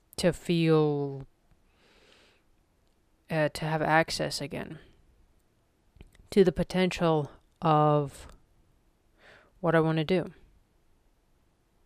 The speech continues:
The potential of what I want to pursue. Weird,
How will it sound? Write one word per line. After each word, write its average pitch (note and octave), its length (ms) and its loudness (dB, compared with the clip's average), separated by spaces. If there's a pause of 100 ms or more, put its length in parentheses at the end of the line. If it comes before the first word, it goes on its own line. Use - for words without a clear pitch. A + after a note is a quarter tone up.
(160)
The - 80 -20
potential D#3 680 -6
of D3+ 460 0 (2000)
what D#3+ 300 0 (500)
I D3+ 880 -2 (800)
want D#3 240 0
to E3+ 120 -4
pursue. D#3 460 -4 (4000)
Weird, A3+ 540 0